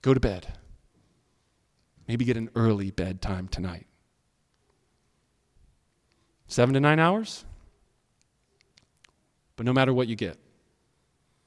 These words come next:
let's have a ritual of reminding ourselves of the beautiful picture of resting in the finished work of God.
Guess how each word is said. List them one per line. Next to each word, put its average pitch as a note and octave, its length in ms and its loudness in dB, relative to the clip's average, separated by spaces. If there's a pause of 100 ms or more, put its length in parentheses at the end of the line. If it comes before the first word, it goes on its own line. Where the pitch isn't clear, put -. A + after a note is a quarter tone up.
(920)
let's C3+ 160 -4
have D#3+ 100 4
a E3 60 2
ritual A#2+ 480 0
of G#2 80 -8
reminding A2 460 -4
ourselves G2+ 560 -8
of G#2+ 100 -12
the G#2 80 -12
beautiful A#2+ 400 -4
picture G#2 720 -8 (180)
of G#2 320 -16
resting G#2 600 -6 (140)
in A2 60 -16
the G2+ 80 -16
finished G#2+ 420 -4
work F#2+ 360 -6
of - 120 -20
God. - 320 -10